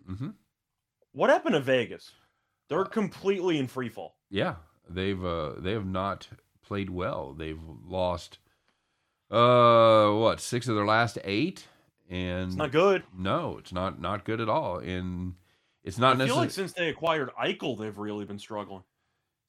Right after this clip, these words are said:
Speaker 1: Yeah, I, I, again, do you, man, I'm not sure I wanna lay that much against, against Vegas. Um,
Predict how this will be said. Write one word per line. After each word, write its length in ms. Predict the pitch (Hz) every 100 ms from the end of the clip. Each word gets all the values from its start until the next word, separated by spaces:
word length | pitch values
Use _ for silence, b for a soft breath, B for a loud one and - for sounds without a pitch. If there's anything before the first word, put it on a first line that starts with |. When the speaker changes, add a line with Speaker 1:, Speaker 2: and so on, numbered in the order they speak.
| 120
Speaker 1:
Yeah, 240 | 135 202
I, 180 | - 127
I, 40 | - - - - B B B B B -
again, 640 | 113 101 160 233 175 110 71 - -
do 120 | 113
you, 120 | - - B B B B B B B B B B _ _ _ _ _ _ _ _ _ -
man, 240 | 120 131
I'm 120 | 107
not 160 | 110 -
sure 200 | - 123
I 40 |
wanna 220 | 104 110 104
lay 200 | 104 110
that 220 | 104 104
much 220 | 90 98 101
against, 360 | 101 101 - -
against 380 | 95 101 98
Vegas. 580 | 92 95 165 87 - - - -
Um, 520 | 76 85 82 82